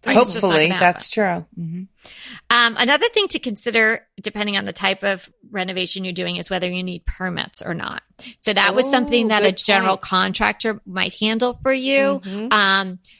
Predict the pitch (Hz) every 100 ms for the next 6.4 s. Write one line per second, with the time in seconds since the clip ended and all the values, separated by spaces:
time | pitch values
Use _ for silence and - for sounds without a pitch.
0 | _ 226 226 247 240 233 202 175 226 233
1 | 320 - 349 226 202 208 180 165 165 -
2 | 160 156 165 165 - 202 214 220 - -
3 | - _ _ _ _ _ - 285 330 349
4 | - - - 233 233 233 - 180 160 -
5 | 165 165 165 180 175 170 170 170 160 156
6 | 156 160 190 180